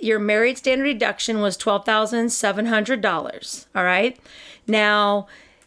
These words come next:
remember on our taxes in twenty seventeen, you got the two, you had the two exemptions, which was a, a dollar amount. So this is gonna be standard deduction minus those. This is how much tax it shows on my, in my software that you would pay.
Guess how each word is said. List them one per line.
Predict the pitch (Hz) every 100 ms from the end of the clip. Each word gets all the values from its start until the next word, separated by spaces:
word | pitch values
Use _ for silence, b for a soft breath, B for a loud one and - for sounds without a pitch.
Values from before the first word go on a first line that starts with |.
| _
remember | - 208 240 277
on | 294 285
our | 330
taxes | 330 240 196 - 214 196 196
in | 202
twenty | - 226 247
seventeen, | 277 285 294 233 208 202
you | 196
got | 190 202 202
the | 180
two, | - - 233 208 -
you | 226
had | 208 190
the | 196
two | - 254
exemptions, | 269 269 226 214 - 214 208 202 - B B B
which | 214 208
was | 226 226
a, | 247 -
a | 233
dollar | 196 220 208 208
amount. | 196 190 190
So | - 202
this | 190 226 240
is | 262
gonna | 262 254
be | 202 220
standard | - 220 214 240
deduction | 285 247 233 208 - 220 202 196 202 B B B
minus | 196 202 226 285 -
those. | 226 208 202 202
This | 214 220
is | 233
how | 254
much | 226 220
tax | - 233 208 196 - - 233
it | 190
shows | - 208 202 202 185 - - _ _ _ -
on | 208 214
my, | 208 -
in | - 226
my |
software | 226 214 185 - 196
that | 170
you |
would | 180 175
pay. | 185 170